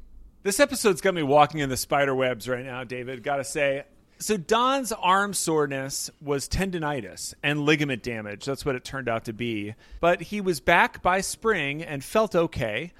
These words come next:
His stats with the, once again, Paw Sox weren't impressive. Six and six with an E R A over five in eighteen games.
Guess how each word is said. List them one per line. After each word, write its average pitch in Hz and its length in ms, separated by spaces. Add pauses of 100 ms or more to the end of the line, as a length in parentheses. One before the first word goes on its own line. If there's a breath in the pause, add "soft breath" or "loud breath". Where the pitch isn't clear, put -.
(280 soft breath)
His 170 160
stats 175 440
with 175 280
the, 156 140
once 147 320
again, 135 420
Paw 139 260
Sox 139 480
weren't 151 340
impressive. 131 640
Six - 300
and 160 120
six - 320
with 143 120
an 147 100
E 151 120
R 139 180
A 131 120
over 135 300
five 131 520
in 117 200
eighteen 131 460
games. 98 540